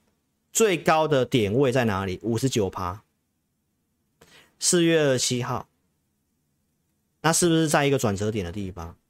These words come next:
现在在五十趴，投资朋友，情绪悲观都会波动，都容易下跌，但是这种太过于悲观的情绪，就是盘整盘的情绪，上去的时候开始乐观要做多，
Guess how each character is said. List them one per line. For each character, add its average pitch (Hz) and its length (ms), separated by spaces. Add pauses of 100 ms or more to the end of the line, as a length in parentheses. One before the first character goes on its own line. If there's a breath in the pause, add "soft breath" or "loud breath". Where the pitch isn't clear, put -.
(420)
现 220 260
在 214 100
在 190 200
五 120 160
十 110 200
趴， 117 280
投 117 100
资 120 140
朋 110 180
友， 92 160 (540 soft breath)
情 170 240
绪 220 180
悲 202 220
观 175 360
都 175 160
会 180 140
波 156 260
动， 139 220
都 147 160
容 123 160
易 131 80
下 120 220
跌， 76 240 (580)
但 202 180
是 202 160
这 190 220
种 117 260 (500)
太 175 220
过 156 260
于 127 80
悲 139 220
观 135 180
的 123 80
情 101 220
绪， 104 240
就 156 180
是 151 320
盘 113 180
整 110 200
盘 87 160
的 85 60
情 90 200
绪， 95 240 (640 soft breath)
上 220 260
去 220 160
的 185 80
时 156 160
候 165 220
开 165 180
始 139 160
乐 143 200
观 131 180
要 127 140
做 113 200
多， 101 360